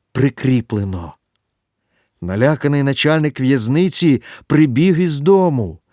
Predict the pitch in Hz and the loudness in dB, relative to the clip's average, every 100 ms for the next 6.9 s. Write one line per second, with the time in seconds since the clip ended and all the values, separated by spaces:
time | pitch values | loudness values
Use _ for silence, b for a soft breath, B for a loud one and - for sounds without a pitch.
0 | _ _ _ _ - 147 160 180 196 143 | _ _ _ _ -2 4 4 4 2 0
1 | 190 160 196 190 - 165 147 127 156 185 | 0 2 2 2 0 -2 -2 0 2 2
2 | 170 156 170 156 170 190 175 - 135 104 | 2 0 0 0 0 0 0 -2 -2 -2
3 | 113 - - 165 220 202 165 123 101 92 | -2 -4 -4 -2 -2 0 0 -2 -4 -6
4 | 78 _ B B B 143 131 151 147 104 | -10 _ B B B 0 2 4 4 2
5 | - 156 208 175 170 123 - 127 123 117 | 0 0 2 0 -2 -4 -4 -2 0 0
6 | 165 165 139 151 175 160 147 175 170 | 0 0 -2 0 0 -2 -2 0 -2